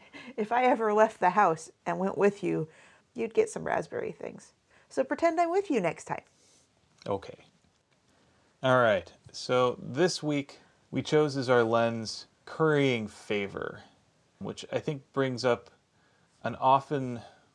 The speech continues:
Speaker 2: overlooked portion of the university experience, where in many cases it isn't just about what you know, but also who you know and how you know them and your relationship with them.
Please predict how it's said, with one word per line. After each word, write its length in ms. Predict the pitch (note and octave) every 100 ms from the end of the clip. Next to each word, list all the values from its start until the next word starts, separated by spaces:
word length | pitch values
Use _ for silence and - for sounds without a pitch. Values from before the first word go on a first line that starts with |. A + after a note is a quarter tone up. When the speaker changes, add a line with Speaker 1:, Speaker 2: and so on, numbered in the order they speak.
| _ _
Speaker 2:
overlooked 840 | C#3+ C#3+ B2+ A#2 A2+ A2+ G#2+ - -
portion 640 | A2+ A2 - A2 G2+ G2 - -
of 560 | G2 F#2 F#2 F2+ - - - G2+
the 100 | G2
university 840 | G2 G#2+ G#2+ G2+ G2 - G2+ G2
experience, 800 | F#2+ - - G2 F#2+ F#2+ F#2+ - - - - _
where 160 | C3+ B2+
in 60 |
many 220 | C3+ D#3+
cases 460 | - C#3 B2 B2+ A2
it 160 | A#2 B2
isn't 340 | C3 C#3 A#2
just 460 | A#2 B2+ - - -
about 640 | A2+ G#2 A2+ G#2+ G#2+ G2 - _ _ -
what 260 | B2 -
you 120 | A#2 G#2
know, 240 | G2+ F#2+
but 200 | F2 G#2+
also 380 | G#2+ G#2 - G#2
who 120 | A#2+
you 160 | B2+ C3
know 320 | C3 C3 B2 _ _ _ _ -
and 140 | A2
how 160 | G#2 G2+
you 160 | G2+
know 200 | G2+ G2+
them 280 | A2+ A#2+ A#2+ _ -
and 180 | G2+ G2
your 120 | F#2+
relationship 720 | G2+ G2+ G2+ - G2+ G2 F#2+ -
with 260 | F#2 -
them. 320 | - - -